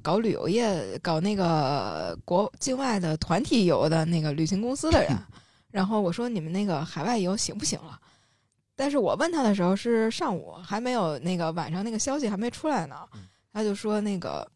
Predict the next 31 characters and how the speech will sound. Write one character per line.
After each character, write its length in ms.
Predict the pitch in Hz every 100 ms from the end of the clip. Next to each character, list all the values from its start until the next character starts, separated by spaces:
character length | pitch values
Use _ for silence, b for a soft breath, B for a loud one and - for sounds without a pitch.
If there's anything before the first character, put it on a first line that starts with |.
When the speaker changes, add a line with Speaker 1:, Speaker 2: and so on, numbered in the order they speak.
| _
Speaker 1:
嗯， 280 | 202 165 160
现 200 | - 202
在 160 | 190 180
还 100 | 170
不 160 | -
太 180 | 185 262
行， 400 | 247 - 185 196
没 100 | 226
有 100 | 240
机 180 | - 277
票， 400 | - 330 220 165
但 180 | - 294
是 360 | 302 - 359 330
呢， 220 | 247 208
听 160 | 220 240
说 160 | 247
一 120 | 240
月 180 | 254 247
份 180 | 208 196
要 140 | 190
有 100 | 180 147
动 300 | 262 240 180
作。 300 | 165 69 - b b b b
我 120 | 180
当 160 | 262 294
时 180 | 349
想 180 | 359 196 -
，“真 180 | 254 349
的 60 | 427
假 320 | - 185 - 113
的？” 220 | 87